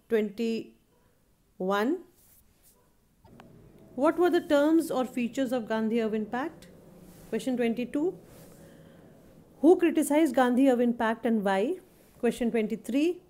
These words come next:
When was the first Round Table Conference convened? Who were present in the first R T C or Round Table Conference and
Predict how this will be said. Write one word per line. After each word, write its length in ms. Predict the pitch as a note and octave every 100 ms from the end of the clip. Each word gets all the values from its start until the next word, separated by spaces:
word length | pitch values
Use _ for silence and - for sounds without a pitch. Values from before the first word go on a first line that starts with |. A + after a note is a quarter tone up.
| _ _ _ _ _ _ _ -
When 280 | A#3+ D#4+
was 220 | D#4+ E4 C#4+
the 100 | E4
first 460 | C#4+ C#4 D#4+ -
Round 280 | B3+ B3+ C4+
Table 300 | B3 A3+ B3
Conference 840 | A#3+ A3 G#3 G#3+ A3 A3 - - -
convened? 500 | G3+ G3+ G#3 C#4 D4 - _ _ _ _ _ _ -
Who 140 | D4+
were 140 | C4+ B3+
present 440 | A#3+ G#3+ B3 A#3+
in 160 | A3 G3+
the 80 | G#3
first 300 | G#3+ A3 G#3+ - -
R 120 | G3
T 160 | G3 A#3
C 260 | A#3 C4+ B3
or 100 | G3
Round 240 | F#3+ G3+
Table 180 | A3 G#3+
Conference 500 | A3+ A3+ B3 D4+ D#4+ -
and 300 | G3+ A3+